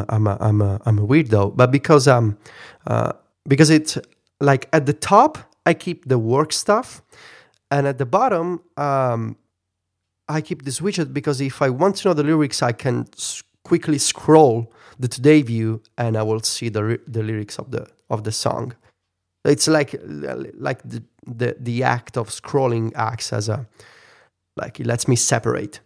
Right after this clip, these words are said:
two kinds of widgets. Uh, I used to keep T V files below Music Match. So T V files is also made in Il-, in Italy. It's a T V show tracker. It tells me the schedule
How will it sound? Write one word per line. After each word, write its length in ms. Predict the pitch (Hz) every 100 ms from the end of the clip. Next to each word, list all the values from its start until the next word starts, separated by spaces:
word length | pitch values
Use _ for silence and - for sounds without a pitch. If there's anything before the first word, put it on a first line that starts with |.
| _ _ _ _ _
two 300 | - 120 110 -
kinds 300 | - 117 110
of 120 | 110 -
widgets. 420 | - - - - _ - - -
Uh, 160 | 104 -
I 60 | 147
used 320 | 143 254 -
to 60 | -
keep 380 | - 214 202 - -
T 160 | - 160
V 220 | 151 165
files 720 | - 139 147 185 220 - - - _ _ _ _ _ _ _ 127
below 380 | 139 139 143 151
Music 480 | 131 147 208 - 214
Match. 240 | 208 - - -
So 100 | 180
T 140 | -
V 120 | 185
files 460 | 247 196 170 139 -
is 360 | - 135 123 127 -
also 260 | 247 -
made 220 | 269 139
in 140 | 117 120
Il-, 180 | 110 107
in 160 | - 123
Italy. 400 | 131 107 104 104 - - _
It's 260 | 139 - 147
a 220 | 127 120 _
T 280 | - 190 190
V 160 | 180
show 260 | 170 - 151
tracker. 580 | - 143 135 170 226 - _ _ _ _ _ _ _ _ _ _ _
It 180 | 151 127
tells 440 | - 147 147 151 147
me 180 | 135
the 100 | 123
schedule 580 | 117 - 143 113 107 117